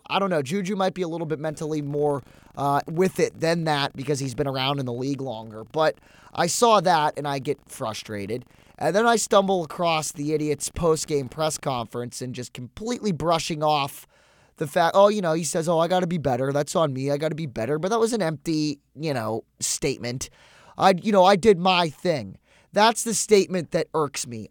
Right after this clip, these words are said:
I did my first down thing, whenever your team is trying to win a football game in the late stages, like the Steelers were on Thursday night, and really trying to play for the sake of their season,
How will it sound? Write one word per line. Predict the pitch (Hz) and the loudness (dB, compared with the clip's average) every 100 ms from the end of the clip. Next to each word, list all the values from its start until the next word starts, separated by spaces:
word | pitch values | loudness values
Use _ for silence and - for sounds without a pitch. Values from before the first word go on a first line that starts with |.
| - | -2
I | 175 202 220 | 2 4 4
did | 165 175 190 185 - | 2 2 4 2 -2
my | 131 147 165 165 165 165 - _ | -4 -2 2 2 0 -2 -6 _
first | - 180 175 - 127 | -2 0 0 -6 -4
down | 165 156 143 139 | -2 0 -2 -4
thing, | 131 - 131 101 95 _ _ _ _ 147 | -6 -4 -4 -6 -14 _ _ _ _ -2
whenever | 196 190 208 202 277 277 - _ | -2 0 0 2 2 2 -2 _
your | 165 190 220 | 0 6 8
team | 220 - 196 151 117 107 - - | 6 -2 -8 -8 -10 -14 -12 -6
is | 156 - | -6 -6
trying | - 160 165 170 196 | -8 -4 0 2 2
to | 175 | 2
win | 175 | 2
a | 160 | 0
football | - 156 156 147 | -2 0 2 2
game | 135 143 139 | 2 -2 -2
in | |
the | 135 | -2
late | 127 143 131 | 0 0 -2
stages, | - 139 123 113 | 0 0 0 -4
like | 120 135 | -4 -4
the | 120 | -6
Steelers | - 139 139 127 | -6 -2 0 -2
were | 127 143 143 139 _ _ _ _ | 0 2 2 -2 _ _ _ _
on | 131 156 | -2 -2
Thursday | 151 165 151 175 | 0 0 0 0
night, | 160 165 - | 2 0 0
and | 160 151 | -2 2
really | 175 202 160 | 4 4 4
trying | - 175 175 | 0 0 0
to | 156 | -2
play | - 160 175 | -4 0 0
for | 165 156 | 0 -4
the | 135 | -4
sake | - - 151 151 | -4 -2 -2 -2
of | |
their | 143 123 | -2 -4
season, | - 165 170 165 208 214 | -6 -6 -4 0 0 -2